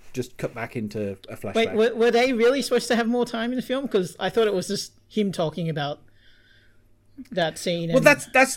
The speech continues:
Speaker 1: that's obviously the style that they took. And when he
Speaker 2: Yep.
Speaker 1: talks about it, you see, like, a flashback on
Speaker 2: Yep.
Speaker 1: one side of the screen.
Speaker 2: Yep.
Speaker 1: But obviously they shot stuff for it, and the director basically cut everything that wasn't Tom Hanks and Caleb Landry Jones and the dog, Seamus,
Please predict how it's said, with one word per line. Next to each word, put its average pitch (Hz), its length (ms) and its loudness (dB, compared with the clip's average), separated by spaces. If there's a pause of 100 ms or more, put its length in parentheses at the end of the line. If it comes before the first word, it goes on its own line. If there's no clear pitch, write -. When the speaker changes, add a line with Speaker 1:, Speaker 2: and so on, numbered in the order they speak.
Speaker 1:
that's 254 220 4
obviously 240 240 4
the 196 100 2
style 190 320 6
that 139 140 2
they 135 100 2
took. 135 280 2
And 151 100 -4
when 180 80 2
he 160 60 4
Speaker 2:
Yep. 135 100 -4
Speaker 1:
talks 170 240 0
about 123 200 0
it, 120 80 -2
you 131 120 -4
see, 139 240 0
like, 127 180 0
a 131 40 -4
flashback 135 460 -2
on 120 160 0
Speaker 2:
Yep. 117 80 -2
Speaker 1:
one 120 160 0
side 110 280 -2
of 104 80 -2
the 104 60 -4
screen. 104 420 -4
Speaker 2:
Yep. 156 160 -8 (140)
Speaker 1:
But 131 180 -4
obviously 160 260 0
they 131 140 2
shot 151 240 0
stuff 127 220 -4
for 120 220 2
it, 113 140 -2
and 117 360 -4 (140)
the 135 140 -8
director 180 380 2
basically 160 420 0
cut - 320 -6 (100)
everything 214 440 2
that 185 100 4
wasn't 156 400 0
Tom 170 220 0
Hanks 139 260 -2
and 120 100 -8
Caleb 131 320 0
Landry 113 260 -2
Jones 104 440 -4 (500)
and 127 200 2
the 113 80 -4
dog, 98 400 -4
Seamus, 127 520 -2